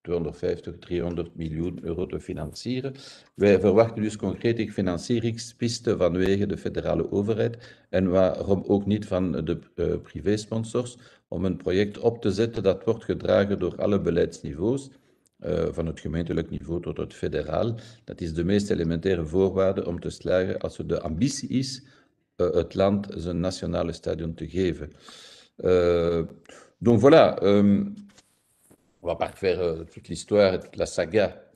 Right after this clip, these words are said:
euh, de, du parking C. Euh,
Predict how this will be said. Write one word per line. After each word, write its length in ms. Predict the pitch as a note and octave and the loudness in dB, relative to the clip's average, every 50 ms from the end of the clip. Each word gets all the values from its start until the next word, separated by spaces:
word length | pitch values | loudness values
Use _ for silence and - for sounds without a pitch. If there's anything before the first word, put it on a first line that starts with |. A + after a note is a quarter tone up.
| - - | -16 -14
euh, 400 | A#1 C#2+ D2+ D2 D2+ D2 D2 - - _ _ _ _ _ _ | -12 -10 -10 -8 -10 -10 -12 -14 -16 _ _ _ _ _ _
de, 400 | _ - - - D#2 D2 C#2+ D#2+ - - C#2 C#2 C#2+ - _ _ D2+ D#2 D2+ - - | _ -20 -18 -16 -14 -14 -16 -16 -18 -20 -20 -20 -20 -20 _ _ -20 -20 -20 -20 -20
du 520 | - F2 F2 F2 E2 E2+ E2+ E2 F2 F2 E2+ E2 E2 E2 D#2+ D#2 E2 F2+ F#2+ _ _ _ _ | -20 -20 -18 -18 -18 -18 -18 -20 -20 -20 -20 -20 -20 -20 -20 -20 -20 -20 _ _ _ _ _
parking 540 | - F#2+ F#2 - - - G2 F#2+ F#2 F#2 E2 | -2 -2 -2 -2 -6 -6 -4 -2 -2 -2 -4
C. 560 | - - - - - A#2 B2 C3 C3 C3 C3 C3 - - - _ _ _ _ _ - | -6 -10 -8 -2 0 2 4 4 4 2 0 -4 -14 -20 -20 _ _ _ _ _ -10
Euh, 760 | - F2+ F#2 F#2 F2+ F2+ F2+ F2 F2 F2 F2 F2 F2 F2 F2 | -6 -4 -2 -2 0 -2 -2 -2 -2 -2 0 -2 -2 -2 -4